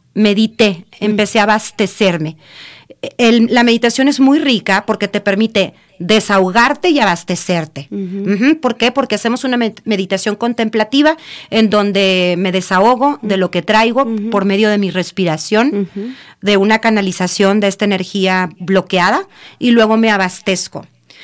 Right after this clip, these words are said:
Speaker 1: Pero ¿cómo le podemos hacer si, por ejemplo, hay gente que nos está escuchando que no ha meditado nunca?
Speaker 2: Sí, que no
Speaker 1: ¿Ok?
Speaker 2: tiene el hábito de meditar o que apenas comienza.
Speaker 1: Ajá,
Speaker 2: Ujú.
Speaker 1: exacto. Entonces, ¿cómo me abastezco a mí?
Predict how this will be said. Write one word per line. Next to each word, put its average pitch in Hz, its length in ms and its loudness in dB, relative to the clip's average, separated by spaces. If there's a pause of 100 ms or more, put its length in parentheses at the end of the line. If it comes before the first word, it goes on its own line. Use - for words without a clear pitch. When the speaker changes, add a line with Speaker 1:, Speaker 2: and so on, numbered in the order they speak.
(200)
Speaker 1:
Pero 226 240 2
¿cómo 254 220 0
le 294 120 2
podemos 254 400 0
hacer 233 360 -2
si, 214 160 -6
por 175 140 -4
ejemplo, 170 320 -4
hay 156 80 -4
gente 208 340 -4
que 214 120 -4
nos 208 120 -6
está 214 180 -6
escuchando 220 600 -4
que 185 120 -2
no 185 540 -2 (160)
ha 202 120 -2
meditado 185 480 -2
nunca? 220 380 0
Speaker 2:
Sí, 220 100 -6
que 202 140 -6
no 196 120 -2
Speaker 1:
¿Ok? 190 60 -2
Speaker 2:
tiene 196 220 0
el 202 100 -2
hábito 196 320 -6
de 196 80 -4
meditar 208 320 -6
o 180 80 -4
que 196 100 -6
apenas 262 560 -2
comienza. 202 320 0
Speaker 1:
Ajá, 214 220 2
Speaker 2:
Ujú. 180 100 -14
Speaker 1:
exacto. 196 580 -2 (300)
Entonces, 233 400 -2
¿cómo 294 240 2
me 339 100 2
abastezco 226 600 0
a 214 40 2
mí? 175 220 -4